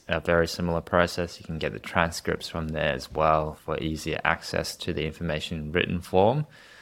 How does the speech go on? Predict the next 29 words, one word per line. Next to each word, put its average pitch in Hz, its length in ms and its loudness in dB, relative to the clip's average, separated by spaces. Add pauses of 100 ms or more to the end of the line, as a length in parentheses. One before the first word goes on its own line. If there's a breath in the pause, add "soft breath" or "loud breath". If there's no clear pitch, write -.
(120 loud breath)
And 110 180 6
for 117 60 10
those 110 340 12
of 101 100 0
you 98 260 8
who 95 120 4
are 90 100 10
ready 98 240 6
to - 180 -4
act, 85 340 2 (140)
join 98 340 6
the 90 80 2
waitlist 82 540 0
for 82 180 0
our 82 80 4
program, 85 580 0
the 76 80 -8
B 87 180 2
two 85 60 -2
B 80 240 0
Incubator. 90 540 2
The 85 140 -8
next 85 340 -2
launch 87 420 0
is 85 240 0
in - 140 -6
August, 101 640 0
where 87 200 4
we 90 360 0